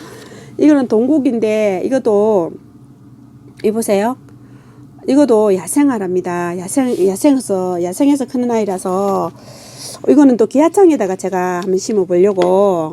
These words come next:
기아장에다가, 기아장이 있어서 요, 이 아이는 기아장에다가 예쁘게 한번 심어볼게요. 이거 세 포트를, 어, 요 물기 없어. 그게 벌써 이렇게 축축하게, 이렇게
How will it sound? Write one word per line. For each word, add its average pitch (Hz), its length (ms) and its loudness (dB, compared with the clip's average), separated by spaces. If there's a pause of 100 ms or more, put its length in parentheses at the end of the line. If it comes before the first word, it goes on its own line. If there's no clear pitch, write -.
(200)
기아장에다가, 190 1040 -4 (680)
기아장이 240 400 0
있어서 196 760 -2
요, 196 140 2
이 214 100 0
아이는 202 280 2
기아장에다가 277 1120 0
예쁘게 247 300 -6
한번 208 240 -2
심어볼게요. 226 960 -4 (680)
이거 226 140 0
세 214 180 -2
포트를, 202 720 2 (320)
어, 202 220 0
요 202 120 4
물기 240 320 0
없어. 190 240 0
그게 196 180 -6
벌써 240 320 -4
이렇게 196 180 -2
축축하게, - 520 -10
이렇게 196 320 -4